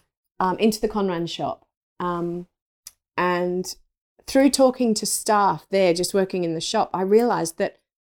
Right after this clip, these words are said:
the staff in there that were working just at the tills and on the floor there they were all fully qualified. Architects, designers, there was this hub of creativity in there. And it was like a,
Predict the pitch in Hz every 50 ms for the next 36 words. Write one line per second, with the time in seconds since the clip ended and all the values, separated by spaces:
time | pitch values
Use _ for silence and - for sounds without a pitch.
0 | _ _ _ - 240 233 - - 254 262 277 311 311 - 320 247 220 190 165 156
1 | 170 175 190 - 190 196 196 196 208 226 240 - - 196 185 180 214 208 - -
2 | - - - - - - 180 - - 240 247 220 185 156 151 - 185 180 180 180
3 | - - - 180 196 190 190 175 - - 240 247 226 180 156 151 180 185 180 143
4 | - 185 - _ _ _ _ _ _ _ _ _ _ - - 453 508 480 427 -
5 | - 214 285 320 285 202 175 - - 262 269 269 226 - - 214 196 185 185 -
6 | - 127 143 160 160 151 - _ _ _ _ _ - 269 330 330 - 330 320 -
7 | 311 285 - - - - - - - 240 214 - 233 226 240 254 262 262 262 254
8 | 247 - 285 285 294 285 269 - - 330 330 320 - - - - - - 294 339
9 | 370 302 285 247 - - - 240 226 208 214 214 - 262 294 294 - - 202 196
10 | 190 185 156 143 - 208 220 _ _ _ _ _ _ _ _ _ _ _ _ _
11 | _ - 262 294 285 - - - 302 - - - 285 311 330 339 339 - 277